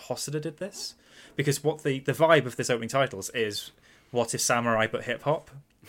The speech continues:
And, like, did you spot anything, Steph or Jacob, that's kind of Hosoda style within this, or is it sort of just a, a gig for him 'cause he was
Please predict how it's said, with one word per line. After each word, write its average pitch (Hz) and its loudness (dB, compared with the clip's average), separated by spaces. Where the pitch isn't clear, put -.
And, 156 -4
like, 151 -4
did 156 -6
you 208 -4
spot - -4
anything, 190 -6
Steph - -8
or 185 -8
Jacob, 185 -8
that's - -6
kind 147 -6
of 143 -6
Hosoda 147 -6
style 151 -2
within 131 -4
this, 151 -4
or 127 0
is 113 -2
it 131 -12
sort 123 -2
of 107 -4
just - -8
a, 110 0
a 131 0
gig 120 0
for 117 -2
him 101 -2
'cause - -8
he 107 -8
was 104 -2